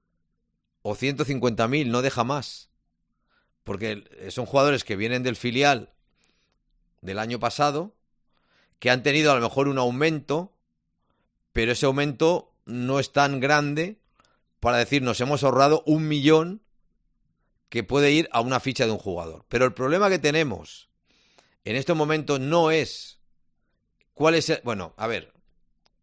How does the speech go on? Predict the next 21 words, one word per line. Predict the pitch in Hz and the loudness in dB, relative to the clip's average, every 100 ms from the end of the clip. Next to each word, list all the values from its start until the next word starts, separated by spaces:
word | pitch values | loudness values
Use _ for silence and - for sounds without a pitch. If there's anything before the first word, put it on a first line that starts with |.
| _ - | _ -10
que | 117 | -4
quede | 143 123 | -2 -4
claro. | 92 82 80 _ _ - _ _ _ _ _ _ _ _ _ _ _ _ _ _ | -6 -12 -14 _ _ -20 _ _ _ _ _ _ _ _ _ _ _ _ _ _
Este | 151 160 180 | -8 -4 0
año | 185 190 180 | 0 0 -4
el | 127 | -2
club | 160 160 | -2 0
va | 156 | 0
a | |
tener | 147 151 | 0 -4
un | 143 | -4
beneficio | 131 120 143 147 151 147 113 _ _ _ _ _ _ _ _ _ _ - | -4 -4 -8 -4 -2 -2 -6 _ _ _ _ _ _ _ _ _ _ -12
de | 104 | -6
veinte | 123 110 98 | -6 -6 -10
kilos. | 90 - - - _ _ _ _ _ _ _ _ _ _ _ _ _ _ _ _ _ _ _ _ _ - | -12 -20 -20 -20 _ _ _ _ _ _ _ _ _ _ _ _ _ _ _ _ _ _ _ _ _ -12
Tenemos | 107 127 135 | -6 -4 -4
unos | 127 120 | -4 -6
ingresos | 117 117 123 107 | -6 -4 -4 -6
importantes | 110 107 101 143 160 139 | -6 -6 -4 -4 -4 -4
de | |
Europa. | 139 113 87 - | -2 -4 -8 -16